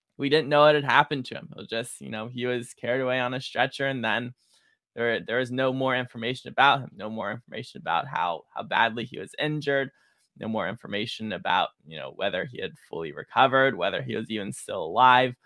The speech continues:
Um, you know, we, we had a pretty good idea that he had not been arrested because that, you know, s-, would have, would have sort of come out. Um,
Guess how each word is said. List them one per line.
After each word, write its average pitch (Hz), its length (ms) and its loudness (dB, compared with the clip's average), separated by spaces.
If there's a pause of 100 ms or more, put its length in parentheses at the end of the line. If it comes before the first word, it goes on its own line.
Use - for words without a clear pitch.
(360)
Um, 101 460 0 (760)
you - 120 -10
know, 104 260 0 (140)
we, 120 300 -2
we 127 100 -2
had 135 160 10
a 143 60 6
pretty 139 280 -2
good 123 140 4
idea 123 460 4
that 110 180 0
he - 120 -10
had 107 100 -4
not 107 260 0
been 110 120 -4
arrested 120 680 2
because - 300 -14
that, 101 260 -2
you 95 80 -16
know, 90 120 -10
s-, - 260 -18
would 110 140 -10
have, 71 180 -6
would 92 140 -8
have 98 100 -10
sort 104 220 -8
of 98 120 -8
come 85 240 -12
out. 113 400 2 (680)
Um, 107 460 -2